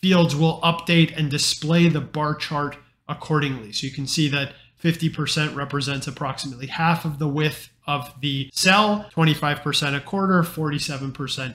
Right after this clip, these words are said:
et cetera. So this particular syntax is intended to show the value that has been entered in a bar chart that will shade an amount of space in that cell that is proportionate to the actual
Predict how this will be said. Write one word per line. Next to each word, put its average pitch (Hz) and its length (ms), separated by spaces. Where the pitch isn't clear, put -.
et - 140
cetera. 120 360
So 139 160
this 180 280
particular 180 800
syntax 170 680
is 147 100
intended 170 600
to 151 80
show 180 400
the 170 100
value 165 480
that 156 140
has 135 160
been 135 240
entered 175 600
in 202 420
a 139 300
bar 170 240
chart 208 400
that 143 280
will 143 160
shade 170 760
an 160 100
amount 156 640
of 147 140
space - 580
in 160 120
that 151 180
cell 165 320
that 156 120
is 147 100
proportionate 156 720
to 160 160
the 143 140
actual 135 500